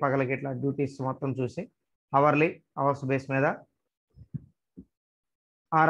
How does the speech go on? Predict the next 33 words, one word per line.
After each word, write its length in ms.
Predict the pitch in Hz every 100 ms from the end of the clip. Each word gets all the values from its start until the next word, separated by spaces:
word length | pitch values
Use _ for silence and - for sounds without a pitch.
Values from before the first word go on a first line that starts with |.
| 160
on 120 | 139 123 - 151
monthly 240 | 156 160 139
basis, 280 | 135 135 123 143
Monthly 220 | 139 151 143
basis 260 | 139 123 123 131
కూడా 120 | 117
ఉంటాయి. 200 | 110 110 -
That's 160 | 147 143 131
depends. 340 | 123 110 98 _ _ _ _ _ _ _ _ _ _ _ _ _ _ _ _
తర్వాత 300 | 160 175 185 170 117 110 _ _ _ _ 139
wage, 260 | 165 175 196 151
wage 220 | 165 175 185
is 60 | 160
the 80 | 170 147
reward 340 | 156 175 156 160 -
paid 260 | 160 165 135 120 _ _ _
to 60 | 147
the 60 | 151
workers 300 | 143 143 175 -
for 100 | 170 160
the 80 | 160
services 420 | 147 160 151 165 156
rendered 300 | 143 151 151 147
by 80 | 147 135
them. 120 | 117 - _ _ _ _ _
So 60 | 139
worker 300 | 139 - 180 180
ఇచ్చినటువంటి 440 | 170 175 165 165 156 151
సర్వీసెస్‌కి 560 | 151 156 156 151 - 160
మనం 120 | 151 151
అతనికి 320 | 147 135 190 254 - _ _ -
reward 320 | 131 160 165 160
అనేది 200 | 160